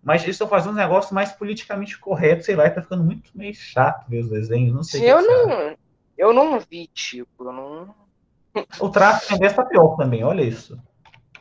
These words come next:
Speaker 2: É, não, o traço mudou muito mesmo.
Speaker 1: Eu acho que não só do Ben dez, mas todos os desenhos, tipo, a maioria, não todos, né, mas claro
Speaker 2: A
Speaker 1: que
Speaker 2: gente que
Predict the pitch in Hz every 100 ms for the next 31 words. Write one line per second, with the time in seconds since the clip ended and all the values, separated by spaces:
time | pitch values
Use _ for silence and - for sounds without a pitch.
0 | _ - 220 226 185 190 170 208 - 220
1 | 214 233 202 147 143 - _ 117 110 _
2 | _ _ _ - 202 240 262 302 254 208
3 | 196 160 196 175 160 196 220 190 156 127
4 | 123 113 - 135 165 143 - 180 - 156
5 | 139 117 127 139 131 127 135 220 233 240
6 | 339 349 - 254 220 196 156 127 110 113